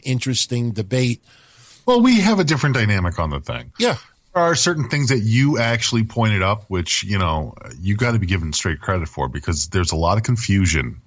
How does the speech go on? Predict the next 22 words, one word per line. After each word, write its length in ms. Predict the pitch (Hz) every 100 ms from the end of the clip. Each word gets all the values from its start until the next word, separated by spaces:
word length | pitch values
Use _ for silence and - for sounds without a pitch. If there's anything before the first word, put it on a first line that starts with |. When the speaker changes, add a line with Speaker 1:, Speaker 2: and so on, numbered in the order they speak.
| -
Speaker 2:
And 120 | 85
the 40 |
one 160 | 80 98
thing 160 | 107 85
I 60 |
definitely 360 | 78 92 87 78
wanna 140 | 71
clear 240 | - 71 64
out, 200 | 62 - - - - _ _ _ -
there's 160 | 113
a 80 | 90
shit 520 | - - - - 135
ton 220 | - 104 85
of 120 | 69
confusion 580 | 82 71 76 73 67 73
about 240 | 71 80
the 80 | 73
whole 280 | - 90 95
idea 300 | 90 85 80
of 120 | 71
equal 340 | - 73 71
pay. 360 | - - -